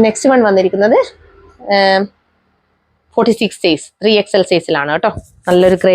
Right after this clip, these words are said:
ഷെയ്ഡ്, ഓഫ് വൈറ്റ് and grey mix ആണ്. ഫോർട്ടി എയ്റ്റും ഉണ്ടോ? ഫോർട്ടി സിക്സും ഫോർട്ടി എയ്റ്റും ഉണ്ട് കേട്ടോ. ഇത് ഇങ്ങനെ വരും. ഇതിന്റെ ലെങ്ത് ഫോർട്ടി ഫൈവ് പോയിന്റ് ഫൈവ് ഇഞ്ചസ് ആണ്. നേരത്തെ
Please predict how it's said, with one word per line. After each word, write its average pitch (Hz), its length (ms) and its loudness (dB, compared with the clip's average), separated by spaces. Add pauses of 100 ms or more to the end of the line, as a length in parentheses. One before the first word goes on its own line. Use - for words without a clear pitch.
(140)
ഷെയ്ഡ്, 175 240 0 (140)
ഓഫ് 208 200 -2
വൈറ്റ് 269 280 0
and 254 180 0
grey 214 160 2 (100)
mix 190 100 -6 (220)
ആണ്. 160 120 -6 (1200)
ഫോർട്ടി 233 240 0
എയ്റ്റും 170 220 0
ഉണ്ടോ? 139 160 -2 (180)
ഫോർട്ടി 220 260 2
സിക്സും 247 280 0
ഫോർട്ടി 214 300 0
എയ്റ്റും 165 240 0
ഉണ്ട് 165 120 0
കേട്ടോ. 180 240 2
ഇത് 208 80 0 (400)
ഇങ്ങനെ 190 240 2
വരും. 220 180 2 (960)
ഇതിന്റെ 254 260 4
ലെങ്ത് 226 280 0 (1300)
ഫോർട്ടി 214 220 2
ഫൈവ് 202 160 2
പോയിന്റ് 185 200 -2
ഫൈവ് 180 200 0
ഇഞ്ചസ് 175 240 -4
ആണ്. 190 120 2
നേരത്തെ 247 300 0